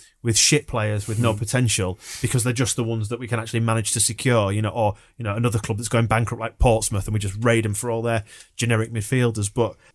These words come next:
Speaker 1: this is a side that's now gonna develop, isn't it? You look at, you know, Wooton, Lees, Pearce, uh, Murphy, Byram, White, mm,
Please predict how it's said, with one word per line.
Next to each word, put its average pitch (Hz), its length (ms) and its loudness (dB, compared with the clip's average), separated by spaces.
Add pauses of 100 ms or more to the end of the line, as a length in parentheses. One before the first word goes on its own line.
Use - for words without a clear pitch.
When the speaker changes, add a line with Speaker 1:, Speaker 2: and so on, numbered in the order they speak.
(160)
Speaker 1:
this 151 260 4
is 131 120 2
a 127 40 2
side 120 360 4
that's 107 160 -6
now 117 180 2
gonna 117 200 0
develop, 110 420 0
isn't 117 140 -2
it? 95 80 -8
You 110 80 -8
look 117 220 -4
at, 107 140 -4 (400)
you 113 80 -12
know, 101 240 -2
Wooton, 117 720 2
Lees, 120 640 0 (460)
Pearce, 117 580 0 (560)
uh, 104 160 -8
Murphy, 123 540 2
Byram, 120 680 2
White, 120 400 -2 (320)
mm, 92 160 -14